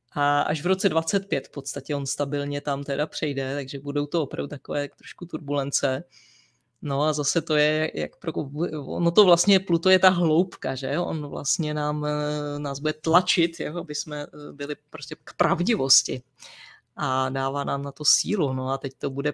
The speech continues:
pravdivost, hluboká svoboda, jo? Co to je jako, kdybychom chtěli se dobrat, jo, toho, že jako, jako když tady říkáme třeba, jo, já jsem svobodný, já tady prostě, já nevím, podnikám, mám svoji práci, mám,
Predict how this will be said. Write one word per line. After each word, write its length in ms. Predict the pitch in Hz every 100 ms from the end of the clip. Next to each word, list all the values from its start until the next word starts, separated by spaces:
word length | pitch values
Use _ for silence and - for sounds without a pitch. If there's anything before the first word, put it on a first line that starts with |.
| -
pravdivost, 840 | - 131 135 135 135 156 143 147 139
hluboká 640 | 147 170 175 - 180 185
svoboda, 720 | - 156 151 160 233 151 120
jo? 180 | 127 156
Co 180 | - 151 _ -
to 120 | 147
je 140 | 147
jako, 360 | 143 - 156 156 - - - - - _ _
kdybychom 560 | - 147 135 143 - 151
chtěli 340 | - - 139
se 160 | 139 175
dobrat, 640 | 147 202 175 160 135 - - - 156
jo, 160 | 135 165
toho, 240 | 165 156
že 100 | 156
jako, 140 | 160 170
jako 220 | 160 160
když 160 | 151 -
tady 220 | 156 160
říkáme 460 | 160 - 151 147
třeba, 360 | 147 - 147 151
jo, 160 | 135 139
já 120 | 131
jsem 180 | 135 127
svobodný, 800 | - 147 151 147 143 139 143
já 160 | 139 123
tady 240 | - 131
prostě, 440 | 131 - 127 - 131
já 140 | 127
nevím, 260 | 131 123 120 _
podnikám, 600 | - 143 143 - 143 135 135
mám 160 | 131
svoji 320 | - - 131 123
práci, 460 | 147 143 143 - 139
mám, 280 | 127 127